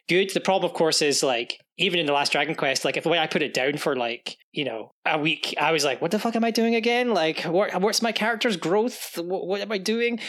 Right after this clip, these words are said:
So that stuff is really hard to make work in a way where people would come back on, like, a, a weekly basis and not feel they've forgotten what the hell they're doing. But, like, I think that, like,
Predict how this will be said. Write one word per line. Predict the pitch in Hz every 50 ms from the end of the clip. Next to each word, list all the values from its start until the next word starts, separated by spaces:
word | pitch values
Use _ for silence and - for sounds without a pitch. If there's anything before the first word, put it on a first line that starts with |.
| -
So | - - 170
that | 143 127 180 208 269 -
stuff | - - 262 247
is | 247 190 196
really | 202 196 196
hard | 165 147 160 170 214 220 -
to | 196
make | 180 190 160 143
work | 143 156 185 190 -
in | 185
a | 165
way | 165 165
where | 160 143
people | 160 156 143
would | 131 127
come | - - - 151 143
back | 127 123 127 151 170 -
on, | 185 165
like, | 143 135 131 -
a, | 147 120 110 - - - - -
a | - 147
weekly | 147 185 175 - 175 156
basis | 131 151 143 156 - - 127
and | 123 113 120 131
not | 135 143 151 147 135
feel | - - 156 151
they've | 143 170 - - -
forgotten | - 156 131 117 143 135 147 151 147
what | 139 127
the | 147 135
hell | 127 147 139 135
they're | 143 139 123
doing. | 117 131 123 135 170 196 220 254 240
But, | - 156 135 139
like, | 143 147 143
I | 143 143
think | 143 - 208 208 -
that, | - -
like, | 165 151 147 151 -